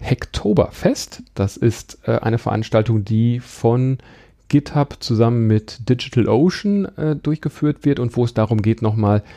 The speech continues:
ja, einen Blick auf Open-Source-Projekte zu lenken und insbesondere auch den Einstieg in die, äh, Entwicklung von Open Source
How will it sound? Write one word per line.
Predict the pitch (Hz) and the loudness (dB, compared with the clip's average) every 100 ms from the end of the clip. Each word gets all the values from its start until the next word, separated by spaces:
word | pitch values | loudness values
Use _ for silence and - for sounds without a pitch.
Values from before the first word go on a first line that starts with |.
| - | -8
ja, | - | -4
einen | 123 107 | -2 2
Blick | 117 135 - | 2 2 0
auf | 113 117 - - - | 0 0 -4 -20 -6
Open-Source-Projekte | 117 - 120 196 196 - 92 87 - - _ | -4 -2 -2 2 0 0 -2 0 -2 -12 _
zu | - | -4
lenken | 104 95 101 196 277 - _ _ _ | 2 2 2 0 -2 -10 _ _ _
und | 135 135 | 0 0
insbesondere | - 143 - 127 123 113 - | 0 -2 0 2 2 2 0
auch | - | 0
den | 117 - | -2 -2
Einstieg | 104 104 151 180 - 104 92 - - | 0 4 4 2 -2 -2 -2 -4 -4
in | 104 85 - - - - - - | -2 -2 -8 -18 -20 -20 -16 -2
die, | 92 82 _ - | 0 0 _ -4
äh, | 92 90 - | -2 0 0
Entwicklung | 101 104 98 90 | 2 2 2 -2
von | - 87 - | -2 -4 -2
Open | 107 101 82 | -2 -4 -6
Source | - - 67 - | -8 -6 -6 -8